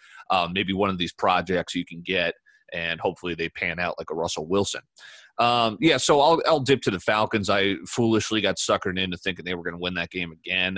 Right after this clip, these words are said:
Uh, they almost did at the end. Julio Jones, <laughs> I mean, he would have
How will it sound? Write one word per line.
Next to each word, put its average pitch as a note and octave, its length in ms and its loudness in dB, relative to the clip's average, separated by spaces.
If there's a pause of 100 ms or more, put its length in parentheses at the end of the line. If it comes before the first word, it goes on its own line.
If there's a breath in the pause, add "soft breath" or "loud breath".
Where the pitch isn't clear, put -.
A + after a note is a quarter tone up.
Uh, F2+ 140 2
they G2+ 100 0
almost D#3+ 240 -2
did A#2+ 140 2
at G#2+ 80 2
the E2+ 180 -6
end. A2 220 0
Julio A#2 320 4
Jones, G#2+ 600 0
<laughs> - 40 -10
I G2 140 0
mean, F#2 220 0
he G#2 200 0
would A2 160 2
have F#2 160 -4